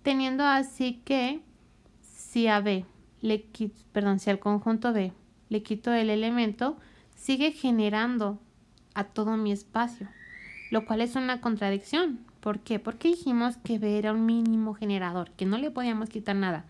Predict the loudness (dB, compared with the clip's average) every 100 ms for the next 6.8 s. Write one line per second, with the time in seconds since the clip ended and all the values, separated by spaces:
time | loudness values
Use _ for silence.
0 | -18 -20 -14 -6 -6 -4 -4 -4 -4 -4
1 | -2 -2 -4 -8 -6 -4 -4 -8 -20 -20
2 | -4 0 2 0 -2 -4 -2 0 0 -2
3 | -2 -2 0 0 0 0 0 2 0 -4
4 | -4 -2 0 0 -2 -2 -4 -2 -2 -2
5 | -10 -20 -20 -20 -20 -20 _ -2 2 2
6 | 0 0 0 0 -2 -2 -2 -2